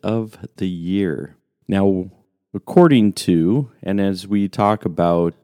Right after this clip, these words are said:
you know, we're, we're not gonna spend much time with winter solstice, but there's people who celebrate, you know, all kinds of stuff on, on winter solstice day. Um, but what we're going to focus on, on December twenty-first, being the longest night of the year,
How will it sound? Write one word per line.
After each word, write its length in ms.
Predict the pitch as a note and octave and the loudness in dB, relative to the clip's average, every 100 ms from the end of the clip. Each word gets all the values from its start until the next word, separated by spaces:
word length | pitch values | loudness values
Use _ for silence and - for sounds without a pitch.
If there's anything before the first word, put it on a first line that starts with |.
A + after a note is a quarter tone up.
| _ | _
you 100 | F#2+ | -6
know, 100 | G2 | -2
we're, 200 | G2 A2+ | 2 4
we're 120 | A2+ | 4
not 180 | B2 A2 | 2 2
gonna 140 | G2+ F2+ | 2 -2
spend 300 | - F#2 F2+ | -2 -4 -2
much 280 | F2+ E2+ | -2 -4
time 220 | - F2+ F2+ | -6 -4 -4
with 220 | E2+ - | -4 -4
winter 320 | F2 E2 E2 | -6 -4 -10
solstice, 640 | - E2 D#2+ - F#2 G2+ - _ | -6 -6 -6 -4 -8 -8 -16 _
but 140 | D3+ | -4
there's 200 | F3 E3 | 0 0
people 360 | - C3 - G#2+ | 0 -2 0 0
who 320 | G#2 G2+ F2+ | 2 0 0
celebrate, 760 | - F#2 F#2 F2 D#2+ F2+ F2+ E2+ | -4 -2 0 0 -2 -2 -2 -6
you 140 | - F2 | -8 -6
know, 100 | E2+ | -4
all 180 | F2 F2+ | -4 -4
kinds 360 | - F2 E2+ | -4 -4 -4
of 80 | E2+ | -6
stuff 400 | - E2+ E2+ - | -4 -2 -2 -2
on, 260 | E2 E2+ D#2 | -4 -2 -4
on 200 | F2+ F2 | -6 -6
winter 320 | F2+ F#2 E2+ | -4 -6 -8
solstice 600 | E2 - G2+ G2+ - F2 - | -12 -4 -2 -2 -4 -6 -6
day. 400 | - E2+ A#2 - | -4 -2 -2 -4
Um, 380 | - G#2 G2+ - - | -2 0 0 -6 0
but 340 | B2 G#2 - - _ _ _ _ | 4 4 0 -14 _ _ _ _
what 300 | G2+ G#2 - | -2 -2 -2
we're 200 | A2+ D3+ | 0 0
going 280 | B2+ A#2+ A2 | 2 2 2
to 80 | G2+ | -2
focus 500 | - G2 - F#2 - | 0 0 0 -6 -2
on, 160 | F2+ | -2
on 160 | F2+ E2+ | -2 -2
December 420 | F2 - G#2 F#2 | -4 -4 -2 -2
twenty-first, 760 | E2+ F#2+ F2 E2 - F2+ F2+ _ | -4 -4 -4 -4 -2 -2 -2 _
being 320 | B2 D3 C3+ | 0 2 2
the 80 | G#2 | 2
longest 540 | F#2+ G2+ G#2 G2 - | 2 0 0 -2 -4
night 260 | F#2 F#2 F2 | -2 -2 -4
of 80 | D#2+ | -6
the 80 | E2+ | -8
year, 480 | D#2 E2+ E2 G#2 | -6 -6 -4 -6